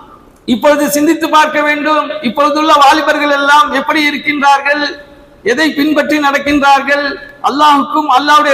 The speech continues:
ரசூலுக்கும் மாற்றமான முறையிலே எத்தனையோ செயல்களிலே ஈடுபட்டு கொண்டு இருக்கின்றார்கள். அதை நாம் கண்கூடாக பார்த்து கொண்டு இருக்கின்றோம். இது எல்லாம் இப்படி செய்வதனால்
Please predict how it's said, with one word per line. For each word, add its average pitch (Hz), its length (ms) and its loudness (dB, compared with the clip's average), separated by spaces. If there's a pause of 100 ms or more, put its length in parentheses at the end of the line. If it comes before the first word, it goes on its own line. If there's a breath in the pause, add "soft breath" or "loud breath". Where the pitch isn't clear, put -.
ரசூலுக்கும் 294 560 -2
மாற்றமான 294 520 0
முறையிலே 285 460 0 (420)
எத்தனையோ 294 460 0 (140)
செயல்களிலே 294 580 0 (160)
ஈடுபட்டு 277 400 -4
கொண்டு 277 260 -2
இருக்கின்றார்கள். 254 760 0 (380)
அதை 262 220 -2 (120)
நாம் 269 280 2
கண்கூடாக 302 500 0 (140)
பார்த்து 294 280 2
கொண்டு 294 280 -2
இருக்கின்றோம். 269 600 0 (1160)
இது 277 180 0 (120)
எல்லாம் 294 340 4
இப்படி 269 260 -2
செய்வதனால் 294 760 0